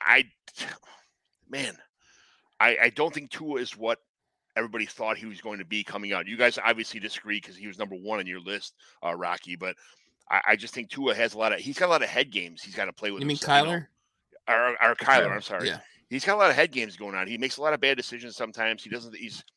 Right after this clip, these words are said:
Speaker 1: he is a, a, when people are open, and he makes a lot of throws that, that a lot of people would not, would not make either. That, you know, and his receivers are kinda making him look good too also.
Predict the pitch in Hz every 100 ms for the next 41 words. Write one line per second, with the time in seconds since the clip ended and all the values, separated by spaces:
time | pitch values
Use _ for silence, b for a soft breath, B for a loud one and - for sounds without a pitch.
0 | _ _ _ 120 131 131 147 139 131 -
1 | - 104 - _ - - _ 135 127 123
2 | 101 - - 139 139 131 - 131 - 151
3 | 170 - b b b b b 135 135 214
4 | 214 - 170 139 143 135 110 113 87 107
5 | 107 120 131 104 113 107 110 - 110 123
6 | 120 104 107 98 104 101 82 90 95 110
7 | 98 120 107 107 165 151 120 113 120 110
8 | 110 113 104 117 107 - 110 90 139 107
9 | 110 - 95